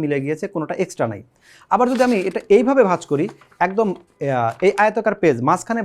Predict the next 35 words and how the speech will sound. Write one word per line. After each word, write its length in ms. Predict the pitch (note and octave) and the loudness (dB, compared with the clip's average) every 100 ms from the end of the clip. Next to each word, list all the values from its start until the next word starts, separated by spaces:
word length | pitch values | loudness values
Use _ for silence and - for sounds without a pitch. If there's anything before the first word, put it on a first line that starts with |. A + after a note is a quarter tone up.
| D#3+ | -2
ভাঁজ 120 | F#3 G3 | -2 -2
না 40 | F#3 | -4
করে 100 | F#3 | -2
আমি 100 | F3+ F#3 | -2 -4
যদি 160 | F#3 G3+ F3 | -4 -4 -2
এরকমটা 360 | E3+ F3+ G#3 - | -2 -2 -4 -2
ভাঁজ 120 | F3+ D#3+ | -2 -2
করি, 120 | D3 C#3 D#3+ | -4 -4 -4
একটু, 260 | G3+ - B3 A#3 _ _ - | -6 -4 -6 -6 _ _ -4
আহ, 120 | C#3 C#3 | -4 0
কম 120 | B3+ A#3+ | 0 2
বেশি 140 | A3+ A3 | 0 0
করে 120 | F#3 C3 | 0 -2
ভাঁজ 120 | C3+ - | -6 -10
করি, 120 | A2+ - _ - - - | -14 -16 _ -20 -12 -4
সেক্ষেত্রে 360 | A#3 C#4 A#3+ E3+ E3+ | -2 -2 -2 -2 0
সাইডের 320 | F#3+ G#3+ B3 G#3 | 0 0 0 2
এইটুকু 240 | G#3 A#3+ A3 | 0 -2 -2
মিললেও 300 | G3+ D#3 C#3 - G#3+ | -2 -2 -2 -2 -2
এই 60 | B3 | 0
যে 60 | B3+ G3+ | 0 -2
এক্সট্রা 240 | G3+ A3 G3 | -2 -2 -2
দেখো, 160 | - A#3 F#3 | -2 -4 -6
এক্সট্রা 220 | - F#3+ F#3 F#3 | -4 -4 0 0
এই 60 | G3 | 0
অংশটা 260 | G3 F#3+ F3+ | -2 -2 -2
আছে, 160 | F3+ B3+ _ _ _ _ _ D3+ | -2 -8 _ _ _ _ _ -6
এই 60 | D3+ | -2
যে 40 | F3 | 0
এই 60 | F#3 | 0
অংশটা, 280 | F#3 F3+ A3 - - | 0 -6 -6 -8 -4
এটা 100 | E3+ F3 | -2 -2
কিন্তু 120 | E3+ F3+ | -4 -6
আমাদের 160 | F3+ F#3 | -4 -4
মিলল 140 | G3+ | -4